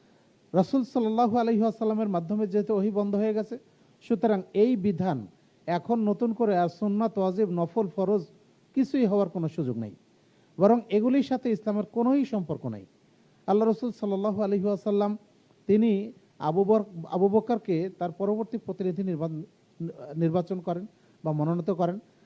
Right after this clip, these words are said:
আবু বকর রাদিয়াল্লাহু আনহু তিনি যখন,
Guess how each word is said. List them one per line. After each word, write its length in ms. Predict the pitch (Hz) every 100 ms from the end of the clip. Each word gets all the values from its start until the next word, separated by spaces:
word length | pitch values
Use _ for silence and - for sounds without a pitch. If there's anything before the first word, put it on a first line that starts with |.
| _ -
আবু 240 | 160 220
বকর 260 | 240 254 226
রাদিয়াল্লাহু 540 | 208 214 185 190 190 175 -
আনহু 340 | 160 185 185 185
তিনি 260 | 190 226
যখন, 400 | 214 208 170 151